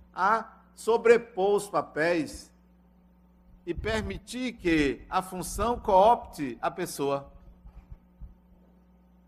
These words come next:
Quem, qual é a mãe que vai conseguir lidar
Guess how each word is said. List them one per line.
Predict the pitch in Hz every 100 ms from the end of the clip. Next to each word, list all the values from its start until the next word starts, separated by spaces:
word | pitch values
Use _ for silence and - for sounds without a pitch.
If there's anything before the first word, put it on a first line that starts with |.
| _ _ _ _
Quem, | 247 262 262
qual | 247 226 240
é | 240
a | 196
mãe | 170 240 226
que | 208
vai | 160 196
conseguir | 190 175 - 139 165
lidar | 175 147 117 147 185 180 - -